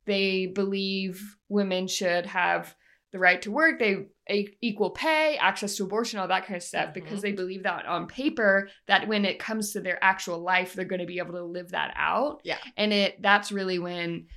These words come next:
Speaker 1: all of the kind of hidden, sneaky indoctrination comes
Speaker 2: Yep.
Speaker 1: through, when it's like, "Well, now you actually have to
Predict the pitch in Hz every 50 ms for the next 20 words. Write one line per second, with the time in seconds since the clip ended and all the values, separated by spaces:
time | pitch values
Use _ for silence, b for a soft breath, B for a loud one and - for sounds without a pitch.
0 | b b b _ - 196 196 196 196 196 180 165 185 180 170 170 170 - 208 185
1 | 180 175 170 165 170 - - - - - 214 208 202 196 185 185 180 - - -
2 | 202 196 190 196 202 196 185 185 185 180 175 175 b b b b b b b b
3 | 220 208 202 196 190 196 196 - 196 180 175 175 185 190 - - 180 170 170 170
4 | 170 170 180 202 208 - - - 269 302 294 - - 285 302 302 277 254 233 220
5 | 208 196 196 185 180 175 - 196 180 190 196 202 196 202 208 220 226 226 220 208
6 | 190 156 175 170 - - 202 180 185 185 - - - - 180 170 165 - -